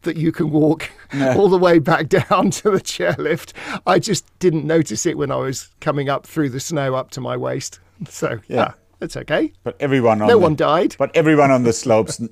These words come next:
Speaker 2: knew this silly guy from England who walked up
Speaker 1: <laughs>
Speaker 2: the ski slopes.
Speaker 1: Yeah.
Speaker 2: Interesting.
Speaker 1: Yeah.
Speaker 2: Uh, okay. When I went there to Saint Moritz for the first time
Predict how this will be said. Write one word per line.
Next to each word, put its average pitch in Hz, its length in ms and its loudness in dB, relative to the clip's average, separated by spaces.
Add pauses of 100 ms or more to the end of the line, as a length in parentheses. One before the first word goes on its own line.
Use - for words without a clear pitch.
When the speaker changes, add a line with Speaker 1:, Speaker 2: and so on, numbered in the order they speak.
(120)
Speaker 2:
knew 127 480 0 (360)
this 110 220 -4
silly - 680 -4
guy 101 280 2
from 101 220 -4
England 101 360 0
who 131 160 -2 (160)
walked 107 300 2
up 95 200 -2 (400)
Speaker 1:
<laughs> - 380 -20
Speaker 2:
the 113 100 -6
ski 110 320 -6
slopes. 92 400 -4
Speaker 1:
Yeah. 65 180 -2 (140)
Speaker 2:
Interesting. 95 640 -10 (220)
Speaker 1:
Yeah. 127 140 -4
Speaker 2:
Uh, 123 680 2
okay. 170 320 0 (380)
When 147 200 2
I 233 100 4
went 185 260 2
there 110 340 2 (340)
to 190 140 -2
Saint 165 180 -2
Moritz 131 260 2
for 135 100 0
the 113 60 0
first - 380 -2
time 87 320 -4